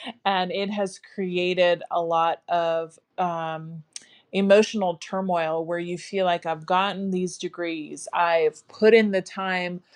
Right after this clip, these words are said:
to do my student teaching and dedicated myself to a district and worked my way up, and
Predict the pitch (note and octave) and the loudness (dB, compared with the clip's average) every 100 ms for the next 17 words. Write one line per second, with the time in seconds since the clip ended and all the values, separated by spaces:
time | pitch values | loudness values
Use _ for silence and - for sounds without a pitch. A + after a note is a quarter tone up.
0 | _ _ - F3+ G#3 A3 G#3 F#3+ - G#3 | _ _ -8 -4 2 4 4 0 -2 -4
1 | F#3+ F#3 G3+ F#3 F#3+ F3 E3+ E3+ F#3+ G3 | -4 -4 -8 -6 -6 -6 -8 2 6 6
2 | G3 G3+ F3 E3+ F3 - F3+ F3 - F3+ | 6 2 0 -2 -4 0 0 0 -2 -2
3 | E3 F#3 F3+ - F3 - E3+ D#3 E3 A3 | 0 -2 -4 -2 -4 -4 -10 -6 0 0
4 | - G#3 F3+ F3 E3+ E3+ E3+ E3 - D#3+ | 0 -4 -2 0 0 2 0 -2 -8 -20